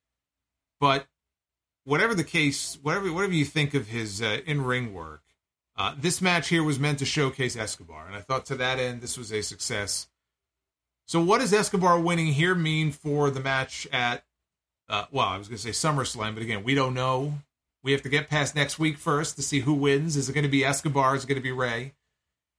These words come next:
The winner of the match next week should be Santos Escobar.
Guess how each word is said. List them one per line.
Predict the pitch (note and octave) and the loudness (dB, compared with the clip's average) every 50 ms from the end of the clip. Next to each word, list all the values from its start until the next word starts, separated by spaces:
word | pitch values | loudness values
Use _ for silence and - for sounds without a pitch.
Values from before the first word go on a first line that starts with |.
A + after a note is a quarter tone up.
| _ _ _ - | _ _ _ 0
The | E3 | 0
winner | D#3+ G3+ C#4 D#4 E4+ D#4+ | 2 2 4 4 6 6
of | B3+ | 6
the | F#3 F3 | 6 6
match | F3+ F#3 F#3 D#3+ - F3 | 6 4 4 4 2 2
next | F3+ D3+ - - | 2 2 0 0
week | D#3 F#3 F#3 C#3 - - _ | 0 0 0 0 -2 -6 _
should | - - G#3+ G#3+ F3+ | 2 4 4 4 4
be | F3+ D#3+ | 4 2
Santos | - - F#3 E3 D#3+ - D#3+ D3 - C3 | 2 2 2 2 2 2 0 0 2 2
Escobar. | B2+ A2+ - - F#2+ - - | 0 -2 -2 -6 -10 -16 -20